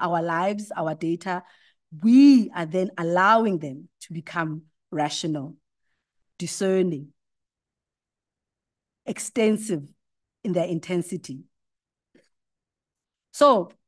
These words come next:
the challenges of truth take center stage.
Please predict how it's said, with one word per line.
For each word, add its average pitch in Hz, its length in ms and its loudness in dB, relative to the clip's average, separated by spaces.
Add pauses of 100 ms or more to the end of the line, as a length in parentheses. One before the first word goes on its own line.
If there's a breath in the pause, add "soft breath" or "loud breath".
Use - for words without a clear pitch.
the 220 120 -2
challenges 294 760 0
of 185 140 -8
truth 285 320 4 (260)
take 220 220 -4
center 202 340 -6
stage. 139 520 -8